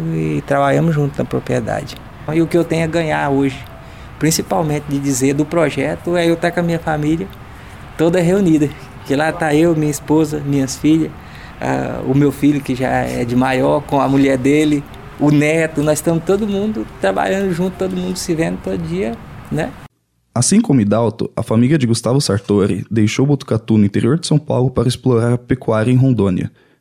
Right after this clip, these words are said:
Speaker 2: Mesmo prosperando com a atividade, ele resolveu trabalhar com um produto típico da região, a escolha, claro, foi o cacau.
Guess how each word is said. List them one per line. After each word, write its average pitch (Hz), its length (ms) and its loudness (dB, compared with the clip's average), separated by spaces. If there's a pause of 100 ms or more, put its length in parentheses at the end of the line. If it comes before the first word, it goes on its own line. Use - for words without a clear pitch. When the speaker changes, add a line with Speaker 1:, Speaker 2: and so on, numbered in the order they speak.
(120)
Speaker 2:
Mesmo 170 300 6
prosperando 117 520 2
com - 120 -2
a - 20 4
atividade, 104 680 2
ele 113 160 2
resolveu 113 360 2
trabalhar 117 480 2
com 117 120 2
um 117 40 2
produto 120 520 0
típico - 340 -2
da 107 80 2
região, 98 380 0 (300)
a 92 80 0
escolha, 117 400 0
claro, 143 480 0
foi - 180 -2
o 117 60 2
cacau. - 440 -4